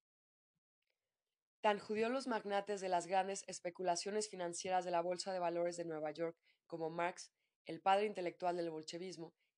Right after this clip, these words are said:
y como Lenin, Trotsky, Kamenev, Zinoviev y Auritsky, implantadores de la tiranía soviética en Rusia. Entre esas dos ramas del judaísmo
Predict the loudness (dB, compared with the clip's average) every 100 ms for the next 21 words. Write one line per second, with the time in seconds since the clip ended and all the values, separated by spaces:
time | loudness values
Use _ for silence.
0 | -18 -6 0 2 2 0 -2 -8 _ _
1 | -4 -2 -2 -8 -12 -12 _ _ _ _
2 | -4 -2 0 -2 -2 _ _ _ _ _
3 | -16 -10 -6 -4 -4 -6 -6 _ _ _
4 | _ -6 -2 -2 -4 -6 -8 -8 -14 -14
5 | _ _ _ _ _ -8 -2 4 4 4
6 | 2 2 0 0 0 0 0 0 -4 -4
7 | -6 -8 -6 -6 -4 -6 -8 -10 _ _
8 | _ _ _ -6 -6 0 2 2 0 0
9 | 0 2 2 2 -4 -8 -4 0 2 0
10 | -6